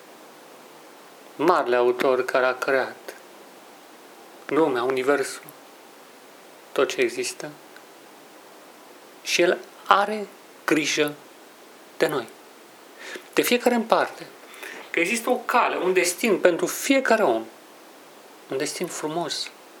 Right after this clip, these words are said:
nobil, bun. Că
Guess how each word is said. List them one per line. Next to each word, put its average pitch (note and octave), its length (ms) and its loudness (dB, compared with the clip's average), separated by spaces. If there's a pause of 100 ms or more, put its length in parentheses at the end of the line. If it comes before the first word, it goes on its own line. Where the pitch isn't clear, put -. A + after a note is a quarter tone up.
(680)
nobil, B2 420 -4 (840)
bun. C3 380 -2 (1400)
Că G3 220 4